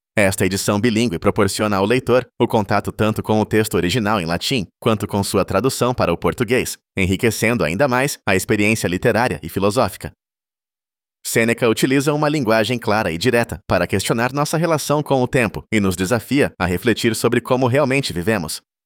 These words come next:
Ele argumenta que a vida não é curta, mas sim mal aproveitada, trazendo exemplos do cotidiano e observações atemporais que permanecem relevantes até hoje.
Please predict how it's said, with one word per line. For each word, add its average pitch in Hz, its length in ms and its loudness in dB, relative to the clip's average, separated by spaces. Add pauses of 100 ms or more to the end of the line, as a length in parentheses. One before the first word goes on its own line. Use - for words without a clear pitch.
(220)
Ele 98 220 4
argumenta 113 480 0
que - 120 -2
a 113 60 4
vida 135 300 0
não 147 180 0
é 156 60 0
curta, - 460 0
mas 101 220 0
sim 127 220 0
mal 110 180 2
aproveitada, 95 640 -2 (180)
trazendo 107 400 2
exemplos 110 480 0
do 95 100 -2
cotidiano 113 720 0
e 104 80 4
observações 107 680 0
atemporais 139 640 -2 (100)
que 120 100 0
permanecem 120 600 0
relevantes 135 560 0
até 101 180 0
hoje. 95 280 0